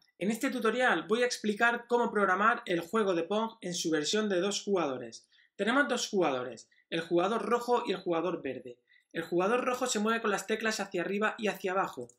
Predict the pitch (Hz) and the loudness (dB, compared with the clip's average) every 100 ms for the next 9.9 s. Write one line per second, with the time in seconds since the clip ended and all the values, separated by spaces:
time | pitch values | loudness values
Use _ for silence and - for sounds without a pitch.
0 | _ _ 214 220 220 214 214 202 220 208 | _ _ -2 0 2 2 2 2 0 0
1 | 226 240 - 180 196 190 190 180 202 202 | -2 -4 -4 0 0 0 -2 -2 -2 0
2 | 196 - 202 202 - 190 143 117 147 151 | -2 -4 -2 -2 -2 2 2 0 -4 -2
3 | 175 113 - 143 - 135 196 208 214 - | -2 -4 -8 -12 -8 -6 -2 -2 -4 -4
4 | 180 180 147 127 - 120 _ _ - - | -8 -4 -4 -4 -8 -16 _ _ -20 -20
5 | _ - 165 165 190 247 240 208 226 247 | _ -6 -2 2 2 2 2 2 2 0
6 | - 226 220 233 214 151 143 165 226 226 | -2 -2 0 0 0 -2 -2 -4 -2 0
7 | 214 233 185 196 - _ 220 220 226 214 | 0 2 0 -2 -6 _ 0 0 2 2
8 | 220 220 214 208 202 190 180 185 202 202 | 4 2 2 2 4 2 0 0 0 0
9 | - 175 190 185 160 143 156 120 117 | -2 -2 -2 -2 -2 -2 -4 -4 -10